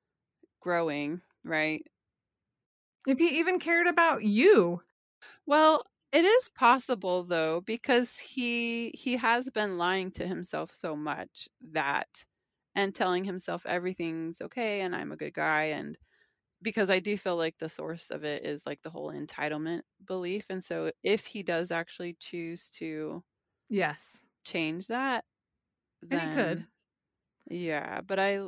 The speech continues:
Speaker 1: I like what you're saying, that it's, I need to be more observant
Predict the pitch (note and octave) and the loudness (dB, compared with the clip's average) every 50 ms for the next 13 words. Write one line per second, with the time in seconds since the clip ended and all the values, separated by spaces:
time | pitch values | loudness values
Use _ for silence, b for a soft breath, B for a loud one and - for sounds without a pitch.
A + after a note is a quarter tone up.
0 | - _ _ - F#3 F#3+ G3+ G#3 G#3+ G#3+ A#3 - - A3+ G3+ - F#3+ F#3+ F#3+ - | -10 _ _ 0 0 0 2 2 2 2 2 0 -4 -6 -4 -4 -4 -6 -6 -6
1 | - G3 F#3 F3+ F3 F3 E3+ E3+ D#3+ D#3 - - D#3 D#3 - - - - - - | -4 -2 0 0 0 0 0 0 0 0 -2 -4 -6 -6 -10 -16 -18 -18 -18 -12
2 | _ - D#3+ E3 E3 E3 D#3+ D#3 - - D3+ D3+ D#3 D#3+ D3+ D3 C#3+ D3 C#3+ C#3 | _ -4 -4 -2 -2 -4 -4 -6 -8 -12 -14 -12 -10 -10 -8 -8 -8 -8 -8 -8
3 | C#3 C#3 B2 - _ _ _ _ _ _ _ _ _ _ _ _ _ _ - E3 | -8 -8 -10 -12 _ _ _ _ _ _ _ _ _ _ _ _ _ _ -10 -8
4 | D#3+ D#3+ D#3+ - D3 C#3+ D3 D3+ D3+ D3 D3 D3 - - - - | -8 -10 -10 -8 -8 -6 -6 -6 -8 -8 -8 -8 -10 -12 -16 -20